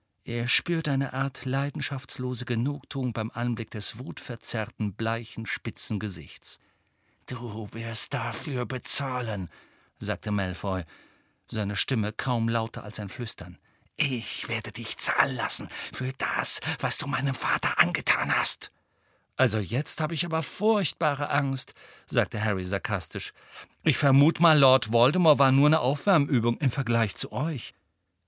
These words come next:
"Was denn los?", fügte er hinzu, denn Malfoy, Crabbe und Goyle sahen aus wie vor den Kopf geschlagen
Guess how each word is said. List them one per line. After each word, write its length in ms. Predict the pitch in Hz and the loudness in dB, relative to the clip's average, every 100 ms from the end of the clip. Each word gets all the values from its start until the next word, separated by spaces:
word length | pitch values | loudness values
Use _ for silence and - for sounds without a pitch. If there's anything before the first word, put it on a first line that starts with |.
| _ | _
"Was 160 | 294 | 2
denn 140 | - 160 | 4 4
los?", 460 | 175 349 262 - - _ _ _ - | 6 4 4 -2 -6 _ _ _ -6
fügte 320 | 240 196 160 | -2 0 2
er 120 | 131 | 4
hinzu, 500 | 120 113 - 131 123 - _ _ _ _ _ | 4 4 4 4 2 -2 _ _ _ _ _
denn 240 | 139 147 | 2 4
Malfoy, 560 | 160 165 165 - 160 156 | 4 2 0 -2 -2 -2
Crabbe 460 | - 170 156 151 117 | -2 0 0 0 -2
und 200 | 131 123 | -2 2
Goyle 380 | 147 147 147 | 2 2 0
sahen 300 | 135 139 139 | 0 0 0
aus 320 | 135 139 135 156 | 0 -2 -2 -2
wie 100 | 143 | -4
vor 160 | - | -4
den 200 | 131 120 | -4 -4
Kopf 320 | - 175 - - | -6 -8 -8 -6
geschlagen 520 | 117 - 107 98 | -4 0 0 0